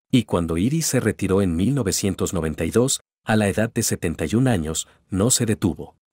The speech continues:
Su inconfundible y audaz estilo fue honrado en una exposición en el Museo Metropolitano de Arte en dos mil cinco y su vida y legado fueron inmortalizados en un documental en dos mil catorce.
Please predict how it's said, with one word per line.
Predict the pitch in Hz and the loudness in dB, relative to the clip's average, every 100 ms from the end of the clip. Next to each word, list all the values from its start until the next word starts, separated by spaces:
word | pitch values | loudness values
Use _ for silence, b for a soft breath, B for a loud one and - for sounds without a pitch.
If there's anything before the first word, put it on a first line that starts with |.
| - | -2
Su | - | 2
inconfundible | 135 113 123 - 92 135 160 165 | 2 2 -2 -2 -2 -2 -2 0
y | 117 | 0
audaz | 85 98 - | 0 0 0
estilo | 107 - 156 139 | -4 -2 0 0
fue | - 139 | 0 0
honrado | 127 - 95 87 | 0 0 0 0
en | 80 | -2
una | 95 107 | -2 -2
exposición | - 87 90 - 117 127 | -4 -6 -4 -2 0 0
en | 110 | -2
el | 87 | -2
Museo | 73 - 117 120 | -4 -2 0 0
Metropolitano | 107 90 82 78 73 113 117 95 | -2 -4 -4 -4 -2 0 0 0
de | 80 | -2
Arte | 104 110 101 | -2 -2 -4
en | 85 | -4
dos | 80 - | -4 -2
mil | 117 139 | 0 0
cinco | - 143 - 113 | 0 -2 0 -2
y | |
su | 95 - | -2 -4
vida | - 117 113 | -2 0 0
y | 107 | -2
legado | 80 76 98 90 | -2 -2 -2 -2
fueron | 78 - 143 131 | -4 -2 0 0
inmortalizados | 104 80 - 78 - 113 110 107 82 | 0 -2 -4 -6 -2 0 0 -2 -2
en | 80 | -2
un | 131 | -2
documental | 113 - 78 71 - 110 117 | -4 -4 -6 -4 -2 0 0
en | 92 | -2
dos | 80 - | -4 -4
mil | 127 147 | -2 -2
catorce. | 107 - 76 - - | -4 -2 -2 -4 -10